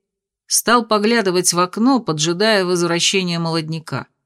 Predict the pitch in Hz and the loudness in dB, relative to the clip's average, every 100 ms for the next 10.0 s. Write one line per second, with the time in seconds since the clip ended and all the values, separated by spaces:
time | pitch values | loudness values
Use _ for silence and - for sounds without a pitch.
0 | _ _ _ _ _ _ _ _ 156 190 | _ _ _ _ _ _ _ _ 0 4
1 | 254 311 - 277 254 233 240 240 233 226 | 4 2 0 2 2 2 2 2 0 0
2 | - 269 180 151 156 156 202 202 190 180 | 2 2 2 0 -2 -2 0 0 -2 -4
3 | 170 175 202 190 - 180 180 185 185 180 | -4 -2 0 2 0 -2 -2 -2 -2 -4
4 | 127 - - _ _ _ _ _ 151 147 | -2 -4 -6 _ _ _ _ _ -4 2
5 | 226 - 165 175 180 156 151 147 143 151 | 2 2 -2 0 -2 0 0 0 0 -4
6 | 147 208 247 - 220 - _ _ _ _ | -2 -2 -2 -2 -4 -8 _ _ _ _
7 | - 170 226 262 226 214 233 226 214 208 | -4 2 2 2 0 0 0 0 -2 0
8 | 277 190 160 165 202 156 151 254 247 - | -2 -2 -6 -4 -4 -4 -4 -8 -8 -2
9 | 208 165 160 170 180 170 160 139 120 | -2 0 -2 0 0 0 -2 -6 -8